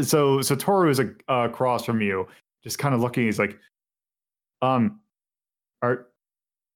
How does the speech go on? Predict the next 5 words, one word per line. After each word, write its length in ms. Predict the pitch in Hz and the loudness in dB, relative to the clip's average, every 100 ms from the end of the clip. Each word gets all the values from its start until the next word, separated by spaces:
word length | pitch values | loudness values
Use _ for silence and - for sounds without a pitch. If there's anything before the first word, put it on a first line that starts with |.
| - | -16
you, 200 | 120 131 - | -12 -8 -2
are 100 | 117 | 2
you 160 | 127 | 2
okay?" 380 | 170 - 117 160 - _ _ _ _ _ _ _ _ _ 104 | 0 0 -2 -2 -4 _ _ _ _ _ _ _ _ _ -6
Um, 400 | 95 92 87 | -4 -4 -6